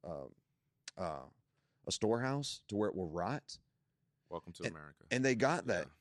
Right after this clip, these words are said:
Speaker 1: Yeah, the fastest growing, <laughs> uh, the fastest growing business in America right now
Speaker 2: <laughs> Yes.
Speaker 1: are storage units.
Speaker 2: Wow.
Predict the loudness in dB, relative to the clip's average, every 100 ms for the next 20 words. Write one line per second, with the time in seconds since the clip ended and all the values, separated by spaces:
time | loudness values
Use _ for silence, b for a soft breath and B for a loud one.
0 | _ 4 4 4 2 2 2 -2 -2 0
1 | 2 0 -2 -4 -2 0 2 2 2 2
2 | 2 4 2 2 0 0 0 2 2 2
3 | 2 -2 -4 -10 -8 -8 -8 -18 _ _
4 | _ _ 2 4 4 4 4 0 -6 -8
5 | -12 -14 _ _ _ _ _ _ _ -2
6 | 0 -2